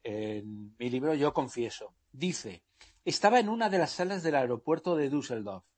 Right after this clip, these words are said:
Llamé por teléfono a Enrique, mi oficial de caso. 'Oye,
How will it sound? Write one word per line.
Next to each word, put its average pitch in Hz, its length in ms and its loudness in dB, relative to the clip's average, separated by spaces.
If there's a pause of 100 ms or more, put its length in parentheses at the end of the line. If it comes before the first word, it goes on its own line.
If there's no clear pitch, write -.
(420)
Llamé 131 340 2
por 196 200 2
teléfono 180 360 0
a 175 40 2
Enrique, 147 500 -2
mi 139 140 -4
oficial 143 400 -2
de 143 100 0
caso. - 400 -10 (460)
'Oye, 165 400 2